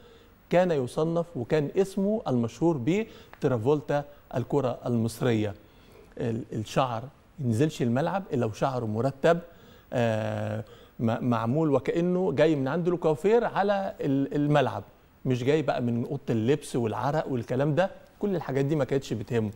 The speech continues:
كان مهمه إن هو ينزل في أجمل صورة وكأنه رايح يمثل فيلم. الفكرة طبعا كبرت في دماغه، الله، طب ما أروح أمثل، يعني أمثل في الملعب ليه؟ طب ما أمثل قدام الشاشة. راح مثل قدام الشاشة.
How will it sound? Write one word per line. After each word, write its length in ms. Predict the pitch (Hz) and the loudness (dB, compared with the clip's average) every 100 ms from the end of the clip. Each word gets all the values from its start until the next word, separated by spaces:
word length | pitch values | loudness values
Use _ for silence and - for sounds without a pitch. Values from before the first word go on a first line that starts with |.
| - - - | -10 -10 -2
كان 120 | 135 | 0
مهمه 520 | 117 131 190 196 233 | 2 2 4 4 4
إن 120 | 156 123 | 2 0
هو 140 | 139 | 2
ينزل 440 | 120 175 160 220 240 - - - | 4 2 2 2 0 -10 -18 -6
في 160 | 135 | 0
أجمل 300 | 156 139 117 | 2 2 0
صورة 400 | - 180 202 233 - - - | 0 2 2 2 -4 -20 -6
وكأنه 680 | 127 123 160 190 208 208 220 - | -2 0 2 2 2 2 0 -2
رايح 440 | 139 165 180 - | 0 0 0 -2
يمثل 420 | 123 156 - 151 | 0 0 2 0
فيلم. 340 | 120 139 107 98 - - - - - - - _ _ - _ - | 2 2 0 -6 -14 -20 -20 -20 -20 -20 -20 _ _ -20 _ -4
الفكرة 400 | 110 - 214 131 | 0 0 0 0
طبعا 560 | 156 156 147 165 165 156 - | 0 0 -2 -2 -4 -8 -4
كبرت 380 | - 170 156 135 | 0 2 2 0
في 100 | - | -2
دماغه، 460 | 101 120 117 101 110 | 0 2 0 -2 -8
الله، 220 | 110 104 107 - - - - - | -6 -6 -6 -12 -20 -20 -14 -4
طب 120 | 123 | 2
ما 80 | 139 | 2
أروح 200 | 208 214 | 4 2
أمثل، 480 | 202 202 - 135 123 - _ _ _ _ _ _ - - | 4 2 -2 -12 -14 -18 _ _ _ _ _ _ -20 -4
يعني 220 | 131 117 | 0 2
أمثل 300 | 135 208 - | 2 2 2
في 100 | 165 156 | 0 2
الملعب 340 | 151 160 123 | 2 0 0
ليه؟ 100 | 120 | 0
طب 140 | 113 123 | 0 0
ما 80 | |
أمثل 340 | 147 226 220 175 | 2 0 0 -2
قدام 260 | 143 160 | 2 0
الشاشة. 440 | 143 - 156 131 - - - - - | 0 0 0 -2 -8 -20 -20 -20 -6
راح 240 | 147 160 - | 0 0 2
مثل 340 | 165 156 135 | 0 0 -4
قدام 260 | 117 127 127 | -2 0 0
الشاشة. 440 | 110 127 104 117 | 0 -2 -4 -4